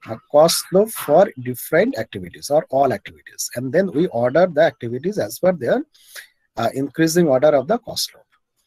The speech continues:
তো প্রত্যেকটা অ্যাক্টিভিটিজের জন্য আমরা কি করলাম, cost স্লোপ বার করলাম, বার করার পরে তাদেরকে আমরা increasing অর্ডারে সাজাবো,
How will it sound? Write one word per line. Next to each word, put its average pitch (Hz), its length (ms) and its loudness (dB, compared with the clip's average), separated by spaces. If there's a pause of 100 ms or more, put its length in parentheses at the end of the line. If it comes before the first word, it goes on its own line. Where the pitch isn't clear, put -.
(400)
তো 110 80 -14
প্রত্যেকটা 156 480 -2
অ্যাক্টিভিটিজের 165 580 0
জন্য 160 240 0
আমরা 165 220 0
কি 175 140 -6
করলাম, 160 260 0 (100)
cost 151 220 0
স্লোপ 165 200 0
বার 156 160 4
করলাম, 143 480 -4
বার 131 240 -8
করার 147 200 2
পরে 165 220 0
তাদেরকে 139 420 -2
আমরা 139 200 0
increasing 143 500 -2
অর্ডারে 135 440 0
সাজাবো, 85 440 -10